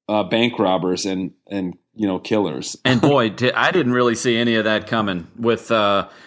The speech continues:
Speaker 2: with her pregnancy. She lost the baby th-, through that
Speaker 1: Yeah.
Speaker 2: failed bankruptcy and kind of Carlos abandoning them. You think that probably led to a miscarriage of some sort.
Speaker 1: Right.
Speaker 2: I mean, we didn't, that wasn't fully confirmed, but you, it's, it probably what happened.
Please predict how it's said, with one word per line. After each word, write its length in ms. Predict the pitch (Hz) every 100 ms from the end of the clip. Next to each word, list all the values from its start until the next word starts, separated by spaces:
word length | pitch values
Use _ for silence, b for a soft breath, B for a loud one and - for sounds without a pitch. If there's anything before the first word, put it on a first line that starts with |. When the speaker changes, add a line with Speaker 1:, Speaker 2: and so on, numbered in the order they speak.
| B
Speaker 2:
with 160 | B 110
her 140 | 127 113
pregnancy. 840 | - 123 131 120 - 135 120 123 B B B B
She 180 | -
lost 300 | 113 113 113
the 80 | -
baby 480 | 95 110 113 113 110
th-, 260 | 104 104 104
through 220 | 117 107
that 200 | 104 101
Speaker 1:
Yeah. 40 |
Speaker 2:
failed 360 | 95 113 110 92
bankruptcy 580 | 113 107 110 101 - 107
and 80 | 92
kind 140 | 107
of 80 | 95
Carlos 520 | - 113 107 104 98
abandoning 540 | 98 101 104 104 104
them. 220 | 101 101 98
You 80 |
think 260 | 90 107 95
that 160 | 101 95
probably 300 | 107 101 98
led 260 | 98 95
to 120 | 101
a 40 | 95
miscarriage 600 | 101 101 - 104 101 95
of 100 | 95
some 240 | - 107
sort. 500 | - 117 113 107 - B B B
Speaker 1:
Right. 160 | 107 101
Speaker 2:
I 40 |
mean, 160 | 98 98
we 100 | 101
didn't, 320 | 104 - -
that 80 | 104
wasn't 280 | 110 98 98 - _
fully 380 | - - 147 123
confirmed, 540 | 107 104 - 104 101 90
but 240 | 95 -
you, 100 | 101 -
it's, 220 | 95 - _ _ _ _
it 320 | 107 92 -
probably 260 | - 110 98
what 180 | 98 98
happened. 400 | 98 98 95